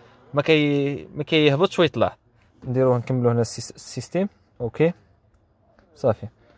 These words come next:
بالنسبة لي ديفو، ما بقاش لي ديفو. ما، أصلا ما كانش فيها شي ديفو، غير بالنسبة للكيبراسيون. الكيبراسيون المصلاح كيصلح هاد الفولانتي بعد ملي كيطلع ويهبط، والكرسي كيتريغل اوتوماتيكمون.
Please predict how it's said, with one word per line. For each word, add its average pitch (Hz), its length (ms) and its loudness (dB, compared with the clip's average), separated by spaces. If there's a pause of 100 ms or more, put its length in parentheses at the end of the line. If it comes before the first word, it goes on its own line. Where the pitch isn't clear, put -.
(260)
بالنسبة 123 340 0
لي 117 120 0
ديفو، 117 440 -2
ما 123 120 0
بقاش - 280 -8
لي 110 100 -6
ديفو. 107 360 -4 (560)
ما، 139 320 2
أصلا 175 200 0
ما 165 60 0
كانش 147 180 -6
فيها 131 160 -4
شي 120 140 -6
ديفو، 110 320 -6
غير 143 240 2 (240)
بالنسبة 127 360 -4
للكيبراسيون. 127 580 -2 (240)
الكيبراسيون 175 400 0
المصلاح 180 380 2
كيصلح 151 320 -2
هاد 160 80 2
الفولانتي 151 420 0
بعد 131 160 0
ملي 139 120 -2
كيطلع 143 440 -2
ويهبط، 131 560 -2 (380)
والكرسي 151 440 2
كيتريغل 147 480 -2
اوتوماتيكمون. 131 720 -2